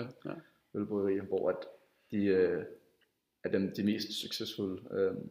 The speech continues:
Speaker 2: brands for ølproducent i verden. Øhm, man kan sige, en anden styrke, udover at de er et meget stort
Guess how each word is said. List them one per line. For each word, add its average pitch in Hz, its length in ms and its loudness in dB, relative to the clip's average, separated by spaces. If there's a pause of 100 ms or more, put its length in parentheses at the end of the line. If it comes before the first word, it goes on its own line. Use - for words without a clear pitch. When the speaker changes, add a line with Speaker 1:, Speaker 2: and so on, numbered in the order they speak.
(760)
Speaker 2:
brands 98 460 -2
for 92 160 -2
ølproducent - 540 -6 (140)
i 107 60 -6
verden. 95 240 -4 (1200)
Øhm, 120 800 8 (880)
man 123 120 0
kan 123 80 0
sige, 143 440 6
en 123 60 6
anden 143 320 6
styrke, 131 540 8 (140)
udover 110 360 6
at - 60 -2
de 110 120 4
er 98 320 2 (120)
et 92 80 -4
meget 98 200 -2
stort - 180 -4